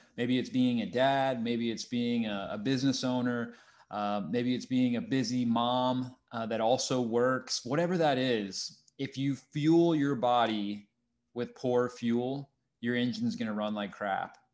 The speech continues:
And the body is no different. We have to fuel our body. And one of the principles that I really wanna impart to you is an inflammatory diet.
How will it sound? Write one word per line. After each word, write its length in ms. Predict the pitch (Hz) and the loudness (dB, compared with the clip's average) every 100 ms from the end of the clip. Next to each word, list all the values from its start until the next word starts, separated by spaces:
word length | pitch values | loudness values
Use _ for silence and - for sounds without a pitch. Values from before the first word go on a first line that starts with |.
| _ _ | _ _
And 100 | 113 | -4
the 60 | 117 | 0
body 560 | 104 123 127 127 123 | 2 4 4 2 -2
is 180 | 98 104 | -4 -6
no 240 | 120 123 135 | 0 2 2
different. 540 | 123 120 - 117 117 - _ _ _ | 2 -2 -2 -4 -4 -10 _ _ _
We 120 | 120 | -4
have 360 | 120 127 131 135 | -2 2 2 2
to 100 | 139 | -4
fuel 560 | 117 139 131 131 127 - | -6 0 2 2 0 0
our 180 | 113 110 | 0 -2
body. 460 | 107 131 131 107 | 0 2 2 0
And 120 | 107 107 | -2 0
one 140 | 143 | 0
of 80 | 160 | 0
the 80 | 151 | -2
principles 640 | - 151 143 131 135 113 | -2 -4 -4 -6 -6 -4
that 120 | 123 | -2
I 80 | 117 | -2
really 280 | 113 123 131 | -2 -2 -2
wanna 240 | 123 123 | -2 -2
impart 460 | 104 107 - 175 165 | -4 -6 -4 -4 -4
to 100 | - | -6
you 360 | 110 104 104 107 _ _ _ _ _ - | -4 -2 -4 -6 _ _ _ _ _ -4
is 180 | 131 | 0
an 60 | 135 | 4
inflammatory 1080 | 131 127 - 151 165 185 - 160 151 147 131 | 4 2 0 0 2 0 -2 0 2 2 0
diet. 640 | 120 127 123 95 92 - | 2 4 4 0 -4 -10